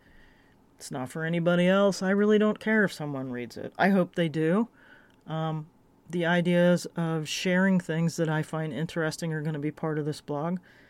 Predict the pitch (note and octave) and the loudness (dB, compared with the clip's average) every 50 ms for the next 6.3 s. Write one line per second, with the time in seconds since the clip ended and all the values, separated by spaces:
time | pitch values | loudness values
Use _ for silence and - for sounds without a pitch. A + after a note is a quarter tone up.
0 | - _ _ _ _ _ _ - D3 D3+ D3 D3+ D3 E3 E3 - - D#3 C#3 D3+ | -20 _ _ _ _ _ _ -14 -10 -8 -8 -6 -4 -4 -2 -2 -4 -4 -4 -4
1 | E3 D#3 C#3+ - - - D#3+ D#3+ D#3+ D#3+ E3 D#3+ D#3 - - C#3+ D#3+ D#3+ D#3+ D#3+ | -4 -4 -4 -6 -4 0 2 2 4 4 4 2 0 -2 -2 -2 0 0 2 2
2 | D#3+ D#3+ D3+ C#3 D3+ D#3+ D#3 D#3+ D#3+ D#3+ E3 D#3 D#3+ E3 E3 E3+ F3 - - - | 2 0 -2 -2 -2 -2 -2 -2 -2 0 0 0 2 2 2 2 0 0 -4 -10
3 | - - - - - - _ _ F3+ E3+ E3 D#3+ D#3 D#3 D3+ D#3 D3+ D3 D#3 D3+ | -20 -20 -20 -20 -20 -20 _ _ 0 2 2 2 2 0 0 0 0 -2 -2 -4
4 | - - - - D#3+ D#3 D3+ D3+ D3+ C#3+ C3 D#3 D3+ D3 D3+ D3+ D3+ D#3 D3+ - | -6 -10 -8 -6 -4 -2 -2 -2 -4 -4 -4 -4 -4 -4 -4 -4 -4 -4 -4 -4
5 | E3 D3+ D3+ D#3 D3+ C3 D#3+ C#3+ - - D#3+ D#3+ D3 - E3 D3 - D#3 - - | -6 -4 -4 -4 -4 -6 -8 -8 -6 -4 -2 -2 -4 -4 -8 -10 -10 -10 -8 -6
6 | D3+ C#3+ C#3+ D3 F3 A3+ | -4 -2 -2 -2 -2 -2